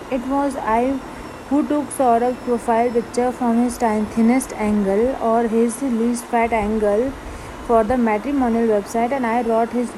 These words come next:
bio as well. "I am Saurabh. I am well-placed I I T in, with an easygoing, fun-loving personality.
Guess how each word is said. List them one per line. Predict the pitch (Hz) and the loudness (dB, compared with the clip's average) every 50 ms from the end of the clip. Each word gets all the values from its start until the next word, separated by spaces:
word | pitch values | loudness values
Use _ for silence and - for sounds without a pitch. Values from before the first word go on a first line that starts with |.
| 196 | 0
bio | 208 190 190 202 226 247 233 208 | 2 2 4 2 2 2 2 2
as | 196 190 180 180 190 | 0 0 -2 -2 -2
well. | 190 190 220 254 277 - - - - - - - - - - - - - - - - - - - - - - - - - - - - - 240 247 | 0 0 0 -2 -4 -6 -12 -16 -16 -16 -16 -16 -16 -16 -16 -16 -16 -16 -16 -16 -16 -16 -16 -16 -16 -14 -14 -14 -14 -14 -14 -14 -8 -2 0 2
"I | 240 240 | 4 4
am | 240 240 233 - | 4 2 2 0
Saurabh. | - 220 180 165 160 156 - - - - - - 214 190 | 0 0 2 2 2 0 -2 -4 -6 -8 -8 -4 -2 0
I | 185 180 | 0 0
am | 180 180 175 | -2 -2 0
well-placed | 180 175 175 175 180 - - 208 214 254 285 277 - - - - 175 | 0 2 2 0 -2 -4 -2 0 0 0 0 -2 -8 -8 -4 -2 0
I | 165 165 160 170 | 0 0 0 0
I | 185 190 208 | -2 -2 -2
T | 277 302 339 339 330 | -2 0 0 0 0
in, | 339 330 - - - - - - - - - - - - - - - - - - - - - - 214 202 208 | -2 -6 -10 -14 -14 -14 -14 -14 -14 -16 -16 -16 -16 -14 -10 -10 -10 -10 -10 -14 -14 -16 -12 -8 -2 0 0
with | 202 190 208 | 2 2 2
an | 220 233 254 277 - - - - - - - - - - - - - 233 | 2 2 2 0 -4 -6 -12 -14 -12 -12 -12 -10 -12 -12 -12 -2 0 2
easygoing, | 233 208 185 214 233 254 214 202 220 196 190 196 202 220 247 269 311 302 262 - - - - - - - - - - - - - | 2 2 2 0 0 -2 2 6 6 6 6 6 4 2 2 0 0 -2 -6 -12 -14 -16 -16 -16 -16 -16 -16 -16 -16 -16 -6 -2
fun-loving | 233 220 220 233 226 214 196 180 202 220 233 269 320 294 - - | 0 2 2 4 4 2 2 2 0 0 0 0 -2 -4 -4 -4
personality. | 220 185 - - 202 190 170 160 165 156 - 170 170 | -4 -4 -4 -6 -6 -4 -4 -4 -4 -6 -6 -8 -10